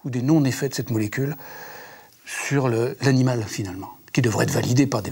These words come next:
tests in vivo, bien entendu, chez l'animal. Mais ça veut dire qu'on se dirige vers l'obtention d'une, enfin, d'une connaissance très approfondie de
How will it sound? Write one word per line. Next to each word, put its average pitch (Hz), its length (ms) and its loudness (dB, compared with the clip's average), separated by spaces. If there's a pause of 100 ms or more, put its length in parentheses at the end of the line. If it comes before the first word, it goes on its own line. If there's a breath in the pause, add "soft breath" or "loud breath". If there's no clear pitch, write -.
tests - 320 -6
in 117 100 -2
vivo, 160 300 6
bien 120 160 4
entendu, 110 420 -2
chez 127 140 -2
l'animal. 113 360 0 (600 loud breath)
Mais 139 80 2
ça 165 140 4
veut 170 100 4
dire 214 160 4
qu'on 156 160 2
se 175 120 0
dirige 151 460 4
vers 139 380 4 (720 loud breath)
l'obtention 156 540 4
d'une, 135 280 6
enfin, - 160 -2
d'une 127 200 -4
connaissance 147 480 6
très 151 260 6
approfondie 143 540 4
de 113 140 0